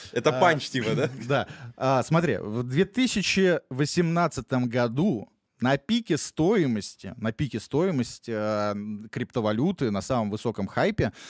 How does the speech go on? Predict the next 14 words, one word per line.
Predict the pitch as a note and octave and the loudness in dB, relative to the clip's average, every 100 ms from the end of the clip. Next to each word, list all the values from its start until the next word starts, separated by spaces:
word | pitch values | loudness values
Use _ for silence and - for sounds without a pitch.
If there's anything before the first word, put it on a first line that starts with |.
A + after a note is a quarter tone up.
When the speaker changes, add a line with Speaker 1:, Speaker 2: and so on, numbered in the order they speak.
| - - | -14 -2
Speaker 2:
Р | C#3+ | 0
Икс | F3 | 0
пятьсот | - A#2+ E3+ | -6 -2 0
восьмидесятая | A#2+ - A#2+ A2+ - C3+ G2+ | 0 -2 -2 0 0 2 0
карточка | F#2+ C#3 G3+ F3 - G2+ _ | 2 2 2 -6 -6 -8 _
сто-, | - - A#2+ D#3 D3 | -20 -4 0 0 0
тогда | B2 B2 | 0 2
она | B2 A#2 | 2 0
ещё | - | -2
была | A2+ A#2 | -4 -4
новая, | A2 D#3 G2 - | 0 -2 -2 -6
она | F2+ | -8
только | F2 G#2+ G#2+ | -6 -6 -2
вышла, | C#3+ - E2+ | -2 -4 -10